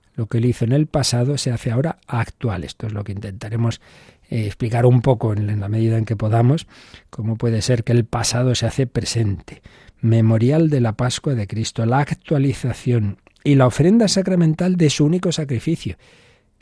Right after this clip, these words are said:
Realmente es el único sacrificio. Cristo no ha muerto, no muere cada vez que decimos la Santa Misa, no. Lo hizo una sola vez, pero ese sacrificio se hace sacramentalmente presente en la misa. Orad, hermanos, para que este sacrificio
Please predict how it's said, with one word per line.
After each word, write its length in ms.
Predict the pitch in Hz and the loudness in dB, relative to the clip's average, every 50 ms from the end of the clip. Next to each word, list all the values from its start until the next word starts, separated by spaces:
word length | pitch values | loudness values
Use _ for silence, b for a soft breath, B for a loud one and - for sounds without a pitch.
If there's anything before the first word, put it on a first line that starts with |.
| - _ _ - - | -20 _ _ -16 -10
Realmente 380 | 110 101 101 107 113 117 - 127 | -10 -6 -4 -4 -2 -2 -2 -2
es 100 | - 123 | -2 -2
el 120 | 104 101 | -2 0
único 300 | 117 143 165 165 - 120 | 0 -2 -2 -2 -2 -4
sacrificio. 580 | - - 113 98 95 90 - 127 127 120 107 87 | -4 -4 -6 -8 -8 -8 -4 -4 -2 -2 -2 -2
Cristo 300 | 110 104 - - 131 123 | -4 -6 -6 -4 -2 0
no 140 | 127 123 | 0 2
ha 20 | 110 | 0
muerto, 640 | 107 107 113 113 113 117 - - 113 104 101 - B B B B B B B | 0 0 0 0 0 -2 -4 -6 -6 -8 -8 -8 B B B B B B B
no 100 | - 113 | -4 -2
muere 220 | 110 110 110 107 107 | 0 0 0 0 -2
cada 220 | - 104 95 101 | -4 -4 -4 -2
vez 180 | 104 113 107 - | -2 -2 -2 -2
que 140 | - 113 107 | -4 -4 -2
decimos 460 | 104 95 - - 117 110 110 107 101 | -2 -2 -2 -2 0 0 0 0 -2
la 100 | 90 92 | -4 -4
Santa 260 | - 104 98 - 87 | -4 -4 -4 -2 -2
Misa, 280 | 120 139 - - 87 80 | -2 -2 0 -2 -4 -2
no. 240 | 107 123 123 - _ _ _ _ - | -2 -2 -4 -4 _ _ _ _ -8
Lo 80 | 104 | -6
hizo 160 | 104 - 139 135 | -6 -2 0 0
una 180 | 139 123 104 | 0 0 0
sola 240 | - 120 110 104 110 | -2 -4 -4 -2 0
vez, 280 | 135 147 123 - - - | 2 2 0 0 0 0
pero 180 | - 156 202 208 | 2 4 4 4
ese 160 | - - 143 | 4 4 2
sacrificio 640 | - - 185 190 196 165 123 139 131 - 151 165 180 - B B B B B B B | 0 0 0 0 0 0 0 0 0 0 0 -2 -2 -4 B B B B B B B
se 220 | - - - 135 | -8 -2 -2 0
hace 200 | 127 - 160 143 | 0 0 0 0
sacramentalmente 1500 | - - 151 139 135 139 135 - 139 135 127 127 127 120 117 110 113 - 117 123 131 120 113 120 127 139 139 - 160 156 | 2 2 4 4 4 2 2 0 0 2 2 4 4 2 2 0 -2 -2 0 0 2 2 2 2 2 0 0 0 -2 -2
presente 520 | - 160 135 - 131 120 120 127 - 165 | -2 -2 -2 -2 -2 -2 -2 -2 -2 -2
en 120 | 175 160 | -2 0
la 80 | 117 98 | 0 0
misa. 360 | 110 147 160 - - 107 90 | 0 0 -2 -2 -2 -4 -4
Orad, 220 | 107 107 117 127 - - | -4 -4 -4 -4 -2 -2
hermanos, 480 | 147 123 113 120 135 160 160 135 - | -2 -2 -2 -2 -2 -2 -2 -2 -4
para 200 | - - 104 107 | -6 -8 -8 -6
que 60 | 113 123 | -6 -6
este 220 | - - 165 147 | -4 -2 -2 0
sacrificio 960 | - - - 147 143 139 127 - - 117 107 - - 139 131 - - 101 82 | 0 2 2 4 4 4 2 2 0 -2 -4 -2 -2 -4 -4 -4 -6 -10 -12